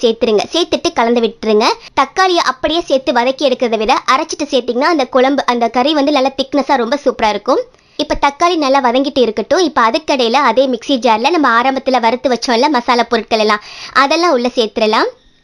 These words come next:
நல்லா ஆறி வந்த பிறகு சேர்த்துக்கங்க. சேர்த்துட்டு அதே பேன்ல கொஞ்சமா தண்ணீர் சேர்த்து சேர்த்துருங்க. அந்த கசகசாவெல்லாம் அதுல ஒட்டியிருக்கும். சேர்த்தாச்சு.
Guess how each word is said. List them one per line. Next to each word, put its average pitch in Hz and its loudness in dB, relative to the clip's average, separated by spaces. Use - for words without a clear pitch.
நல்லா 294 2
ஆறி 254 0
வந்த 254 0
பிறகு - 0
சேர்த்துக்கங்க. 226 0
சேர்த்துட்டு 320 0
அதே 302 0
பேன்ல 254 2
கொஞ்சமா 240 0
தண்ணீர் 254 0
சேர்த்து 262 0
சேர்த்துருங்க. 220 -4
அந்த 302 0
கசகசாவெல்லாம் 262 0
அதுல 220 0
ஒட்டியிருக்கும். 240 0
சேர்த்தாச்சு. 254 0